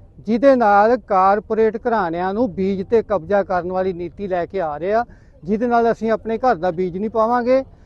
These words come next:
ਸਾਡੇ ਬੀਜ ਦੇ ਖੋਜ ਕੇਂਦਰ ਜਿਹੜੇ ਆ ਪੰਜਾਬ ਦੇ, ਭਾਰਤ ਦੇ,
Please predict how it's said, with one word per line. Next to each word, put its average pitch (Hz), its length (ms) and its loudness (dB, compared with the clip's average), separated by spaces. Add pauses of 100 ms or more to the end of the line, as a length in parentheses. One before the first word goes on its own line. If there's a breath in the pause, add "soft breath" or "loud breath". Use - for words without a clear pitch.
(480 soft breath)
ਸਾਡੇ 226 400 6
ਬੀਜ 220 360 -2
ਦੇ 254 160 6
ਖੋਜ 202 340 4
ਕੇਂਦਰ 226 320 -2
ਜਿਹੜੇ 226 240 4
ਆ 247 60 4
ਪੰਜਾਬ 180 480 2
ਦੇ, 226 180 4
ਭਾਰਤ 214 420 0
ਦੇ, 175 220 -6